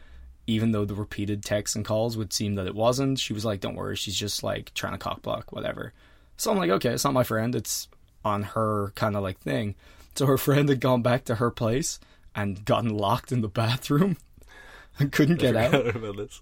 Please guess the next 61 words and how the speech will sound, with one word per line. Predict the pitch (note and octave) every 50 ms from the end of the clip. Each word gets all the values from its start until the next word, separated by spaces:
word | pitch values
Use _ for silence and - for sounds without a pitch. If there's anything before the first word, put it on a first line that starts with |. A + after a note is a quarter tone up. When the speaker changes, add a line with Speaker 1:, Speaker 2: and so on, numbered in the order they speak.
| - -
Speaker 1:
And | D3+ D#3 C3+
kept | - D#3 D3 - -
calling | - D#3 C#3 C#3+ D3+ E3 G3+
her | - E3+
and | D#3 C#3 C3+
messaging | C#3 E3 - - - D3+ D#3
her | F3 E3+
to | - - B2
try | - - C3+ A#2+ B2 C3
and | C3 C3 B2+
figure | - C3 A#2 A#2 B2
out | A#2+ B2 C3+ B2
how | A#2+ A2+ B2
to, | C3 B2
like, | A#2+ A#2 A2+ G#2+ - - _ - -
operate | - A2+ - - B2+ B2+ B2 -
the | - A2+
lock, | G#2 A2 A#2+ C#3+ D#3 -
'cause | - A#2+
I | A#2 A2+
guess | A2+ A#2+ -
there's | - C3 A#2 G2
a | G2+
trick | - - - B2+ B2+ -
to | - D3+ D3 D#3+
it. | E3+ E3 - - - - - - - _
So | - - C#3+
she | C#3+ - - D#3+
spent, | - - - - D#3 E3 F3 - -
like, | D3 C#3 C3+ B2+ D#3
New, | D3 C#3+ C#3+ D3+ D#3
the | C#3+ D3 C#3
first, | - - D#3 E3 F3+ E3+ - -
like, | D#3+ D3 D3
twelve | - - C#3+ C#3 C#3+ D3 C3 C3+
hours | C3 C3+ C#3 C3 B2 A2+ A2+
of | A2 G#2 G#2+ C3+
New | C3 B2+ B2+
Year's | B2+ B2+ B2 A#2 G2+
Day, | G2+ - B2+ B2+ A#2+ A#2 G#2 G2 G#2 - - - -
or, | - A2 G#2
like, | G2+ F#2+ -
eight | - A2 G2+
hours | G#2 G#2 G#2 G#2+ G2+
or | G#2+ G#2
whatever, | G#2 G#2 G2+ G#2 G#2
just, | G#2+ - - -
like, | B2+ B2
sleeping | - - - B2 A#2 A#2 - - C3+ C3 C3
sadly | B2 - - A2 G#2 A2 A2+ A#2 A#2 A#2
in | A2
the | G#2+ G#2+
bathtub, | F#2 A2+ G#2 G#2 A2+ - - - C#3 C3 B2+ B2+ C3+
<laughs> |
waiting | B2+ B2+ A#2 C3 C#3
for | C3 C3+ B2
a | A#2
friend | A2 A#2 A#2+ G#2+ A#2 B2+ -
to | -
come | - C3
home. | C3+ C3+ C#3 D3 D3+ F#3